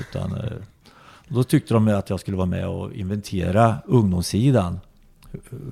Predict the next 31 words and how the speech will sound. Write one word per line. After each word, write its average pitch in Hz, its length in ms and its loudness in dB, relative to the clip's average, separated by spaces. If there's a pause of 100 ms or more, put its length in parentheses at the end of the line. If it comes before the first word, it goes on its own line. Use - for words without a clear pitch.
(120)
Vilka 104 260 -4
han, 95 360 -2
vilka 98 220 -8
som... 92 300 -4 (640)
Ja, 165 80 4
hur 170 80 10
det 151 60 6
såg 135 160 6
ut, 110 220 6
sa 196 100 2
Tony. 87 340 -4 (680)
Jag 123 80 -6
vet, 117 140 -2
jag 113 80 2
åkte 107 160 2
ut 127 160 6
till 143 160 6
Eneby, 107 400 6
bolltältet 127 680 2
där 110 140 4
ute, 98 240 0
det 104 120 2
var 104 200 2
ju 98 80 2
ungdomssidan. 90 680 -4 (540)
Och 107 80 -8
där 113 100 -2
tränade 92 420 -2
ju 92 40 0
de 90 140 -2
här 85 300 -4